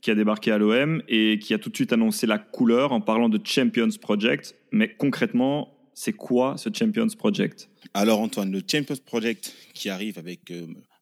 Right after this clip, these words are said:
Speaker 2: McCourt en octobre deux mille seize se symbolise par, euh, la remise sur le devant de la scène de l'Olympique de Marseille. Alors, devant la scène sportive, notamment au niveau, euh, national et au niveau européen. L'objectif est pour, euh,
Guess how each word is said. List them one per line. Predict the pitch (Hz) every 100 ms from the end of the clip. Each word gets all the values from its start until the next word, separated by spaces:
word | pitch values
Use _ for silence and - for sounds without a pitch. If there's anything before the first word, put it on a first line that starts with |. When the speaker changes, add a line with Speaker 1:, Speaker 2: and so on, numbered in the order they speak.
| -
Speaker 2:
McCourt | 101 104 - 113 - - - _ _
en | - 87 87
octobre | 101 - 104
deux | 90
mille | 90
seize | - 117 131 123 _ _
se | _ -
symbolise | 101 98 95 117 110
par, | - 95 82
euh, | 87 82 - _ _ _ -
la | 80
remise | 80 104 113 113 95 65 -
sur | - -
le | 85
devant | 90 95
de | 98
la | 90
scène | - 104
de | 92
l'Olympique | 90 92 90 107
de | 92
Marseille. | 90 - 87 82 _ _ _ _ _ _ _
Alors, | 82
devant | 82 92
la | 95
scène | 90 98
sportive, | - 107 - - 135
notamment | 113 95 98 117 139 _ _ _
au | -
niveau, | 90 95 85 90 87
euh, | 73 - _ _ _
national | 85 90 92 95 120 123 -
et | 113 117
au | 104
niveau | 95 92 101
européen. | 104 90 82 85 78 _ _ _ _ _ _
L'objectif | 90 95 - 135 -
est | 104
pour, | _ 85
euh, | 90